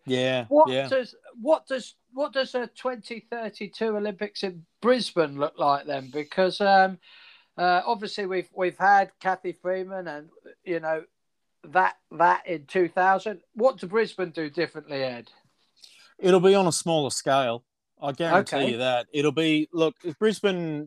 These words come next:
Speaker 1: Brisbane's a smaller city. They've hosted the Commonwealth Games before. I think that was nineteen eighty-two.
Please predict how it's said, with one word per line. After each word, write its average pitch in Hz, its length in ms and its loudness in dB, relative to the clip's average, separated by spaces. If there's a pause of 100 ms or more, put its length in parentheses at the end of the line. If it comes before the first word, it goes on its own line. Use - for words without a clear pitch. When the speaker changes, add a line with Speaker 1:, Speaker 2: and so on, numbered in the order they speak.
Speaker 1:
Brisbane's 185 380 -2
a 151 60 -4
smaller 160 360 -2
city. 170 280 -4
They've 202 200 -6
hosted 190 380 -2
the 143 60 -8
Commonwealth 170 540 -4
Games 127 440 -6
before. 139 400 -2
I 170 40 -2
think 160 140 -4
that 135 80 -2
was 120 140 -2
nineteen 143 380 -2
eighty-two. 120 640 2